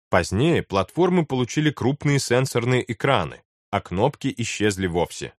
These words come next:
Теперь для пациента стали доступны интерактивные, наглядные инструкции по использованию приборов.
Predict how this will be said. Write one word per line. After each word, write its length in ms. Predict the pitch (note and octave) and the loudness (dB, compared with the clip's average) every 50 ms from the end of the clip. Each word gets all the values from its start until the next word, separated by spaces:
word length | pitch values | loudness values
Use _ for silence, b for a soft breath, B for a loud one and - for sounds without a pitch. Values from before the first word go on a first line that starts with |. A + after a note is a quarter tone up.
| _ _ _ _ _ _ _ | _ _ _ _ _ _ _
Теперь 360 | - - F2 - - A2 A#2+ | -6 -6 -4 2 2 2 2
для 180 | A#2+ G#2+ F#2+ F2+ | 2 0 -2 -2
пациента 520 | - F#2 D#2+ - - F2+ A2+ C3 - G2 | -2 -4 -6 -2 0 0 0 0 -2 -4
стали 300 | F2+ - - G#2+ A#2 A#2+ | -4 0 0 2 2 2
доступны 560 | A2 F#2 F#2+ F2 - - B2+ - - B2 A2+ - | 2 0 -2 -2 -2 -4 -4 -4 -2 -4 -4 -2
интерактивные, 800 | - A#2 G2+ - G2+ G2 - - - - B2 C3 C3+ A#2 F#2+ D#2+ | -2 0 2 2 2 2 2 0 -4 -6 -4 -2 0 0 0 0
наглядные 760 | D2 D#2 E2 F2 G2 F#2+ G#2+ A#2+ B2 B2 A#2+ A#2 A#2+ - G#2+ | 0 -2 -2 -2 0 2 2 2 2 2 0 0 0 -2 -2
инструкции 580 | A2 G2+ - - B2+ D3+ D3+ - - - F#2 | -4 -4 -4 -4 -4 -4 -4 -4 -6 -6 -6
по 160 | D#2+ - F#2+ F#2+ | -4 -2 -4 -4
использованию 640 | F#2 - - A2+ G2 D#2+ E2 D#2+ E2 E2 E2 D#2+ | -4 -2 0 0 0 0 -2 -4 -4 -4 -4 -4
приборов. 540 | - G2 G2+ G2 F#2+ F2+ D#2 C#2+ - - | -4 -2 -2 0 0 0 0 0 -4 -8